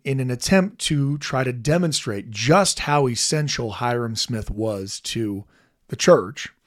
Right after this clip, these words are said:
has made the claim that after Joseph is murdered in the street, that the mob actually came back into the jail. So they, they run downstairs because they hear Joseph's out the window. They run downstairs. They make sure Joseph's dead.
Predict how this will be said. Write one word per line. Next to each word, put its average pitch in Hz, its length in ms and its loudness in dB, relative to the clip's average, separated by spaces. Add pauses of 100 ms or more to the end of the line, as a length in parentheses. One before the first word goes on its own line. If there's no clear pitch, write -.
(1600)
has 165 240 4
made 196 280 4
the 185 80 2
claim 104 460 -8 (1200)
that 139 560 0 (1300)
after 151 760 6
Joseph 135 520 6
is 120 140 -4
murdered 123 360 0
in 107 120 -4
the 95 80 -8
street, - 560 -10 (500)
that - 140 -12
the 123 60 -4
mob 156 400 2
actually 139 340 -4
came 127 400 -4
back 120 400 -6 (100)
into 175 960 2
the 127 80 -6
jail. 113 640 -4 (100)
So 107 200 -8
they, 117 160 -4
they 120 220 -4
run 151 260 8
downstairs 208 540 6
because 127 220 -2
they 131 60 2
hear 131 80 0
Joseph's 202 360 6
out 220 200 8
the 220 60 8
window. 208 300 10
They 151 160 -2
run 165 200 6
downstairs. 180 440 6
They 113 140 -4
make 196 220 8
sure 233 160 4
Joseph's 190 400 10
dead. 151 320 8